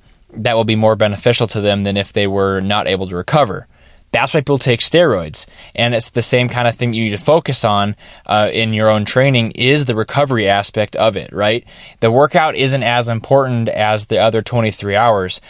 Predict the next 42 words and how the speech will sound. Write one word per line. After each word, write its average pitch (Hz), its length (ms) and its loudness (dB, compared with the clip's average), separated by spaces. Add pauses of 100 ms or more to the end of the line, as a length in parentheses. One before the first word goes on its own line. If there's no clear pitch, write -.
(160)
You 101 140 -6
can't 131 280 0
ignore 117 400 2
those 113 200 -2
other 110 180 0
twenty-three 110 520 -2
hours 113 340 2
in 104 80 -4
your 98 120 -4
day 104 420 2 (260)
when 104 160 -4
you, 98 480 -2
you 95 160 -4
know, 95 60 -2
you 95 300 -6
focus 135 440 0
all 123 120 4
this 117 140 0
energy 113 260 -2
on 107 60 -2
this 104 180 -6
hour 107 240 0
workout. 104 440 0
Why 104 140 2
are 110 60 0
you 107 140 -2
ignoring 104 400 -4
the 98 60 -4
rest 104 280 0
of 98 80 -8
your 90 100 -10
day? 78 300 -10 (300)
It's 123 160 -2
a 139 60 0
huge 151 720 2
part 123 220 0
of 113 40 0
your 104 100 -2
training. 98 440 -2
So 123 180 0
be 120 200 2
sure 135 800 2